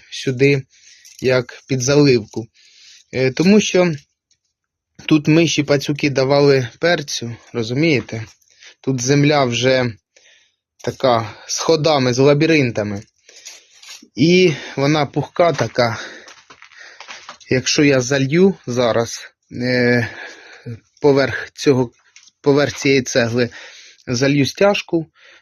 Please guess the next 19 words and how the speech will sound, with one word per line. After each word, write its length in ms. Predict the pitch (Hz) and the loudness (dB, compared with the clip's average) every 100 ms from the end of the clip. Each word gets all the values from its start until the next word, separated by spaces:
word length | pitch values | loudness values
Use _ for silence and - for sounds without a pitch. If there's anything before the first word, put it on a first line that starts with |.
| _ | _
все 180 | - 139 | 0 0
одно 260 | 135 180 | 2 2
вона 400 | 147 127 139 147 135 - - | 2 2 0 -2 -4 -14 -4
місцями 560 | 135 - - 160 147 120 | -4 -2 0 2 2 2
буде 280 | 127 131 | 0 0
провалюватись. 880 | 120 131 127 123 107 95 90 - 92 - | 0 0 2 4 2 0 -4 -8 -12 -6
Ну, 300 | 156 160 107 - _ _ _ _ - | -4 -4 -6 -16 _ _ _ _ -6
а 80 | 123 | -2
я 100 | 147 | 0
не 100 | 135 | -2
хочу 420 | - 143 - 123 - - - - | -2 -4 -4 -6 -8 -18 -18 -12
двойну 340 | 117 117 131 131 | 0 2 4 4
роботу 440 | 120 113 107 113 | 4 2 -2 0
робити. 320 | 107 98 90 | 0 0 -6
Так 220 | - 135 - | -6 -6 -2
що 240 | 151 135 123 - - - | 0 0 -2 -12 -20 -8
землю 480 | 127 143 156 131 123 | -2 0 2 2 2
оцю, 400 | 117 - 120 104 _ _ _ _ _ _ _ _ _ _ _ - | 0 -2 -2 -4 _ _ _ _ _ _ _ _ _ _ _ -2
тут, 340 | 131 123 - | 0 0 -6